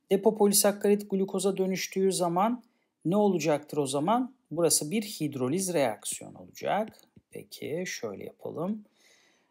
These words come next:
Ee, hocam yapısal polisakkarit glukoza dönüştürülmüş. Yine burada bir hidroliz söz konusu. Glukoz, karbondioksit suya parçalanmış,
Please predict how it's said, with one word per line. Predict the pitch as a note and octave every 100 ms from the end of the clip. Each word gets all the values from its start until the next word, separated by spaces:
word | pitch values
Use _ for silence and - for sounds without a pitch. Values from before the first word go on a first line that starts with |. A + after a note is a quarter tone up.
| _ -
Ee, | E3+ E3+ F3
hocam | D#3+ A3+ A3+ G#3 F#3
yapısal | G3 G#3+ G#3+ A#3+ A#3
polisakkarit | A3+ G3+ G3+ G#3 G#3 G#3 -
glukoza | G3 G3+ F#3+ G3+
dönüştürülmüş. | F#3+ E3+ - - C#3+ D#3+ G3+ -
Yine | E3+ C#3+
burada | C#3 C#3 C3 A#2
bir | B2+
hidroliz | - B2+ A#2+ A2+ E3 -
söz | - G3+ G3+
konusu. | G3+ G3 - G3+ G3+ G3+ - _ _ _
Glukoz, | A3 A3 G#3+ G3+ G#3
karbondioksit | - F#3 F3+ F#3+ G3 G3+ E3+
suya | - F3+ F3
parçalanmış, | D3+ C#3 C#3 B2+ C#3 F3+